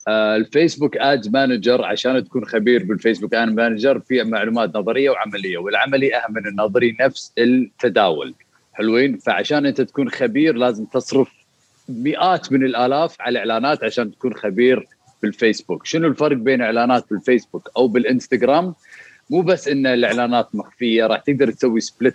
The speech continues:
تيستينج، راح تقدر تسوي استهداف وايد وايد اقوى، وراح تقدر تختار اهداف دقيقه اكثر. الغرض من الإعلانات عن طريق الإنستغرام على طول هي بس التفاعل. ممكن تشوف مبيعات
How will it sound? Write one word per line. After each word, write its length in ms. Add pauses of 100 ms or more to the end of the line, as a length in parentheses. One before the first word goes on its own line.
تيستينج، 420
راح 160
تقدر 300
تسوي 320
استهداف 500 (120)
وايد 380
وايد 300
اقوى، 260
وراح 260
تقدر 240
تختار 680 (320)
اهداف 560
دقيقه 680 (440)
اكثر. 380 (340)
الغرض 440
من 220
الإعلانات 640
عن 100
طريق 260
الإنستغرام 600
على 160
طول 360
هي 260 (120)
بس 380
التفاعل. 720
ممكن 400
تشوف 240
مبيعات 480